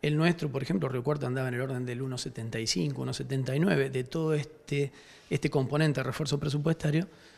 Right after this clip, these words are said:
lo que hubiera significado sobre mil veintiocho millones de pesos, unos dieciocho millones para Río Cuarto. Bueno, Río Cuarto no aparece en la lista. Y uno podría decir, "Bueno, está despechado Río Cuarto". No, en realidad hay veintiuna universidades que aparecieron y treinta y cuatro que no.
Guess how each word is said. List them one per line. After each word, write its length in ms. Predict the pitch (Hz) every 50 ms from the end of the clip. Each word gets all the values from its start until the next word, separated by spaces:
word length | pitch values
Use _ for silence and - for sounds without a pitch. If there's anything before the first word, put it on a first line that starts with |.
| - - - _
lo 280 | - 147 139 147 143 131
que 160 | - - 143
hubiera 460 | 143 143 143 139 147 160 160 156 160
significado 720 | 147 - 165 156 151 139 123 143 131 - 151 147 151 156 147
sobre 260 | - - 135 127 127
mil 200 | 123 139 143 143
veintiocho 500 | 143 143 139 127 143 143 139 139 - 147
millones 340 | 139 139 135 139 139 143 143
de 80 | 139
pesos, 320 | 131 - 135 135 - - 143
unos 180 | 135 123 123
dieciocho 440 | 131 127 117 - 139 139 131 - 139
millones 320 | 131 127 117 139 131 123 -
para 160 | - 123 123
Río 160 | 127 123 120
Cuarto. 340 | 120 117 117 113 - - - - - - - -
Bueno, 160 | - 151 147
Río 140 | 131 139 139
Cuarto 220 | 143 165 160 147
no 80 | 151 147
aparece 260 | 127 135 131 120 -
en 80 | 127 123
la 60 | 123
lista. 340 | 117 113 - - - - - - - - - - - - - - - - - - - - - - - -
Y 80 | 170 175
uno 160 | 180 190 175
podría 200 | 147 165 160 160
decir, 180 | 151 - 160
"Bueno, 160 | 165 160 147 139
está 180 | 127 - 175
despechado 500 | 175 170 160 - 165 156 139 170 170 160
Río 200 | 147 151 151 151
Cuarto". 280 | 151 165 151 139 131 147
No, 80 | 147
en 60 | 135 131
realidad 240 | 131 131 139 156
hay 80 | 165 165
veintiuna 380 | 151 147 143 135 - 170 180 175
universidades 420 | 160 151 156 143 - - 170 165
que 80 | - 160
aparecieron 420 | 143 160 156 151 - - 190 175
y 40 | 156
treinta 280 | 143 147 139 135 135
y 40 | 139
cuatro 260 | 135 156 151 143 143
que 80 | 127 123
no. 140 | 117 110